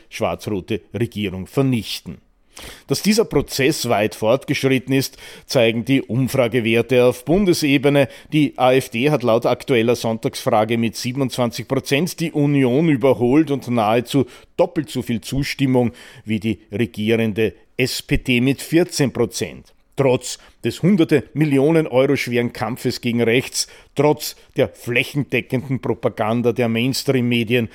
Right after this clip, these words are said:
trotz immer schärferer Zensurgesetze. Der Hut brennt lichterloh und die Systemparteien wissen,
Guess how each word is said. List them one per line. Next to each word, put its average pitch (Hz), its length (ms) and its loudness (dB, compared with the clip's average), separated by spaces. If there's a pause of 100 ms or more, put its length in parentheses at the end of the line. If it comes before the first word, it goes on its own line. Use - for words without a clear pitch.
(240)
trotz 120 440 0 (280)
immer 123 300 0 (100)
schärferer 98 800 -6
Zensurgesetze. 104 960 -6 (1200)
Der 151 140 4
Hut 226 320 0
brennt 139 360 0
lichterloh 143 760 0
und 196 180 -2
die 151 80 2
Systemparteien 127 1300 0
wissen, 143 580 0